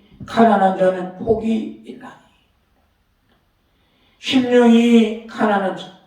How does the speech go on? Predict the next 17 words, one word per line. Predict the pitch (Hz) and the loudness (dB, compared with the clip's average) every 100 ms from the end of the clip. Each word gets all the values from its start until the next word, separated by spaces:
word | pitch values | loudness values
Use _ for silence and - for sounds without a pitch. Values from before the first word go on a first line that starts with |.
| _ _ _ _ _ 262 | _ _ _ _ _ -10
예? | 254 - _ _ _ _ _ _ _ _ _ _ | -10 -10 _ _ _ _ _ _ _ _ _ _
심령이 | - 269 262 262 269 262 269 277 269 | -6 0 2 4 4 2 2 0 -2
가난한 | - 254 269 277 247 | 0 2 2 0 -4
자, | - - _ _ _ _ _ _ _ _ - 247 254 _ _ _ _ _ _ _ _ | -10 -20 _ _ _ _ _ _ _ _ -20 -20 -20 _ _ _ _ _ _ _ _
복이 | 262 269 - 262 - | -4 -2 0 0 -2
있다. | - - - - _ _ _ _ _ _ _ _ _ _ _ _ _ - | -10 -14 -16 -20 _ _ _ _ _ _ _ _ _ _ _ _ _ -2
아무나 | 202 226 254 262 254 226 - - _ | 2 4 2 0 -2 -4 -10 -20 _
복이 | - - 233 | -2 -2 -4
있는 | 226 208 | -8 -8
자가 | 202 202 202 - - - - - _ _ | -8 -6 -6 -8 -14 -20 -20 -20 _ _
되고 | - 381 233 | -6 -4 -2
복 | 214 | -2
받는 | 220 208 202 | -2 -4 -4
자가 | 185 185 | -6 -6
되는 | 190 - | -6 -8
게 | 196 | -8
아니라 | - - | -10 -10